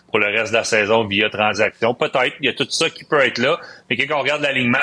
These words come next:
présentement, je pense pas qu'il y a personne d'autre qui peut jouer au centre. C'est un peu pour ça qu'il est là, puis il est capable de faire produire.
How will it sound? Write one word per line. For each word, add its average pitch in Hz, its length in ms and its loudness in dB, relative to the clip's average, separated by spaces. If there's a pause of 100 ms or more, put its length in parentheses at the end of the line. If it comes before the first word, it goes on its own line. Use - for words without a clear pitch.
présentement, 113 580 0
je - 60 -18
pense 101 240 0
pas 127 80 -2
qu'il 113 80 -4
y 110 80 -2
a - 20 -4
personne 107 320 -2
d'autre 110 180 0
qui - 80 -16
peut 110 140 -2
jouer 98 200 0
au 95 40 0
centre. 117 240 -2 (320)
C'est - 160 -4
un 120 60 -2
peu 127 120 -2
pour 120 140 -4
ça 156 160 -2
qu'il 113 160 0
est 104 40 2
là, 143 100 2
puis 139 140 -4
il 123 80 4
est 117 40 -4
capable 139 480 -2
de 113 80 2
faire 113 240 0
produire. 113 260 2